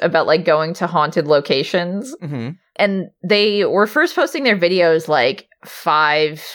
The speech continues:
Speaker 1: years ago, like, a long time ago. And so the setup is the one dude is, like, gullible and is always, like,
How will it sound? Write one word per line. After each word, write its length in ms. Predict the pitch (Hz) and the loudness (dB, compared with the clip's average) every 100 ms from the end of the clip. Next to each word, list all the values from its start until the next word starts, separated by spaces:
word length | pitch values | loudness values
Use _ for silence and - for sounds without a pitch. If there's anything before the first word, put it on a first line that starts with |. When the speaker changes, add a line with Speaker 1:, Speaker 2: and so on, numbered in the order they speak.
| - | -18
Speaker 1:
years 500 | 185 - 147 139 151 | -18 -10 0 0 2
ago, 160 | 175 113 | 0 2
like, 160 | 160 | 2
a 140 | 151 147 | 2 2
long 320 | 160 160 160 | 2 2 -2
time 260 | - 135 131 | -4 -4 -2
ago. 280 | 120 90 | -2 0
And 160 | - 180 | 0 0
so 200 | 180 160 - - - - | 0 0 -4 -20 -6 -2
the 80 | |
setup 320 | 208 262 294 - | 0 2 2 2
is 340 | 202 202 208 - _ | 2 2 -2 -14 _
the 80 | 180 | 0
one 260 | 175 233 240 | 2 2 2
dude 480 | 196 190 185 - - - | 4 4 4 0 -6 0
is, 120 | 190 | 2
like, 280 | 175 170 165 | 4 2 2
gullible 600 | 175 185 190 196 208 - | 2 4 4 4 2 2
and 200 | 170 165 | 0 0
is 220 | - 175 | 0 2
always, 320 | 180 165 170 175 | 4 6 4 4
like, 380 | 170 156 156 | 4 4 2